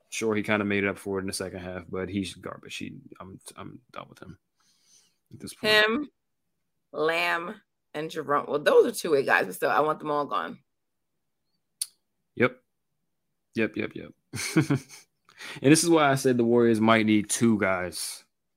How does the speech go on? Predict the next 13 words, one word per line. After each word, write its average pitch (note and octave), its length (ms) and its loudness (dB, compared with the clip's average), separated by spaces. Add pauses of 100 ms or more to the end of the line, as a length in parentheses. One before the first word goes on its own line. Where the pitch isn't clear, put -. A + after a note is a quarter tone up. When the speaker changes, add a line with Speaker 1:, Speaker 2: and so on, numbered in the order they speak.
(960)
Speaker 1:
Obviously, A2+ 340 4
one G#2 220 2
guy G2+ 180 2
helps, G2 380 -2
but, G2 300 2
like, F#2 340 -6 (960)
guys G#2 240 4
are A#2 40 2
gonna A#2 140 2
sit A#2+ 300 0
throughout A2 200 0
the G#2+ 60 -6
season. A2 560 0